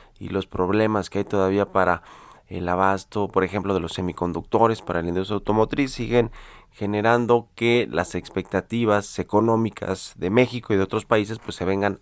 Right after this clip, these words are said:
hacia abajo y no se cumplan las expectativas. Todo esto va a tener repercusiones en el tema fiscal en México, de la política económica,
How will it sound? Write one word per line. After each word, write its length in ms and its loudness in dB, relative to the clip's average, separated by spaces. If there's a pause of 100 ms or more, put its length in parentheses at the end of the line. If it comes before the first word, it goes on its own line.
hacia 300 -4
abajo 420 0 (560)
y 140 -4
no 140 2
se 120 -2
cumplan 260 2
las 120 0
expectativas. 640 0
Todo 160 -2
esto 200 -2
va 80 6
a 40 -2
tener 260 0
repercusiones 1000 -2 (320)
en 400 -2 (340)
el 280 -8
tema 260 -2
fiscal 600 0
en 140 -2
México, 800 0
de 300 -2
la 200 -4
política 480 -4
económica, 760 -2